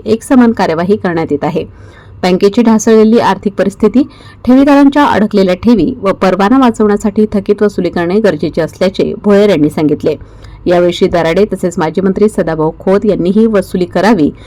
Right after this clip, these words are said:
पण शेतकरी देशोधडीला लागणार नाही याची काळजी घ्यावी, त्यासाठी शासनाने सकारात्मक पावले उचलावी, अशी मागणी केली. विरोधी पक्षनेते अंबादास दानवे यांनीही मोठ्या थकबाकीदारांना सोडून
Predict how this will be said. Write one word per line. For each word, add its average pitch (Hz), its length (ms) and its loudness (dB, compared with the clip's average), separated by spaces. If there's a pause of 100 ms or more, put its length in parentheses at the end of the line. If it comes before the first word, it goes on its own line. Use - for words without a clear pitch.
(260)
पण 254 120 6
शेतकरी 269 460 2
देशोधडीला 220 600 2
लागणार 190 360 2
नाही 214 280 4
याची 196 180 0
काळजी 165 360 0
घ्यावी, 214 300 2 (380)
त्यासाठी 277 380 2
शासनाने 240 460 4
सकारात्मक 196 520 -2
पावले 190 300 0
उचलावी, 175 480 0
अशी 202 200 0
मागणी 160 240 -2
केली. 151 260 -4 (440)
विरोधी 180 280 2
पक्षनेते 202 440 0
अंबादास 185 460 2
दानवे 185 280 2
यांनीही 175 400 0
मोठ्या 214 320 0
थकबाकीदारांना 214 800 2 (160)
सोडून 233 380 2